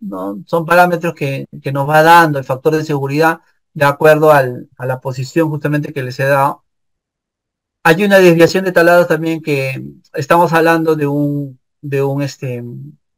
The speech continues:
de un valor teórico que nos puede dar y un valor real que se puede manejar en, en un diseño de voladura, ¿no? Y este es el factor de seguridad que nosotros manejamos de acuerdo al diseño y de acuerdo a la posición, ¿no? Por ejemplo,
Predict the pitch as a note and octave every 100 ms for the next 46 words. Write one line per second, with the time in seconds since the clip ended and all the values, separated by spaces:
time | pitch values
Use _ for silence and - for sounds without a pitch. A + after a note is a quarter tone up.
0 | _ C3+ E3 F3+ E3 E3 F3 F#3+ F3+ F3
1 | D#3+ D#3+ F3 G#3 G#3 D#3 - - - C3
2 | B2+ - D3 D3 D3 D3 D3+ C#3 C3+ C#3
3 | C#3 C3+ C3 B2+ C3+ C#3+ C#3+ D3 E3 _
4 | _ _ C3+ - D3 D3 D3 D3 C#3 B2+
5 | - D3 D3 B2+ B2 C3 - B2 B2 C3+
6 | C3 C3+ C#3 C#3 B2+ B2 A#2+ B2 C3 A#2+
7 | D3 _ _ _ _ _ _ A#3+ B3+ B3
8 | A#3+ A3 A3 G#3+ F#3 A3 G#3+ G3 F3+ F3+
9 | F#3 F3+ D#3 D3 F3 E3+ D#3+ D3+ D#3 E3
10 | E3 E3 D3 D3 C#3+ C#3+ C#3 - F3 E3
11 | D3 C#3 C3+ C#3 C3+ B2 B2+ C#3 B2 C3
12 | D3 C#3 C3 C3 C3+ C#3